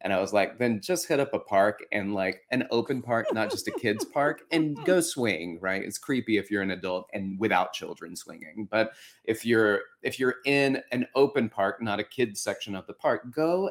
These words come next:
Speaker 1: and get on the swing and swing. I was like, You, the pushing and the pulling and the arms and the fun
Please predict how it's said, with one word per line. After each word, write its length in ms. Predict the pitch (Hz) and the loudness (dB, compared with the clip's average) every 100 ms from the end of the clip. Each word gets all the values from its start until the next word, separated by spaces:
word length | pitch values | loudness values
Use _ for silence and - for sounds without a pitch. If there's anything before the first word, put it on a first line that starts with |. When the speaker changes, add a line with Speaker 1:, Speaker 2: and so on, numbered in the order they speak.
| - | -4
Speaker 1:
and 160 | 165 | -4
get 140 | 165 185 | -2 -4
on 120 | 190 | -4
the 60 | |
swing 400 | 151 - 156 175 | -6 -6 -6 -4
and 120 | 107 107 | -6 -6
swing. 280 | 165 113 | -8 -6
I 60 | 95 | -4
was 180 | 110 110 | -4 -2
like, 140 | 123 - | -6 -6
You, 280 | 123 135 139 _ - - - | -4 -2 -2 _ -20 -20 -12
the 80 | 110 | -12
pushing 680 | - - 202 190 180 180 180 - | -10 -2 -2 0 -2 -2 -2 -2
and 120 | 120 | -2
the 60 | 110 | -2
pulling 580 | - 175 160 151 147 | -2 0 2 2 0
and 140 | 123 110 | 0 -2
the 100 | 104 - | -4 -2
arms 520 | 147 143 143 135 - 120 | 0 0 0 -2 -6 -8
and 120 | 104 | -8
the 60 | |
fun 720 | 95 - 160 156 147 143 139 | -8 -6 0 2 4 2 2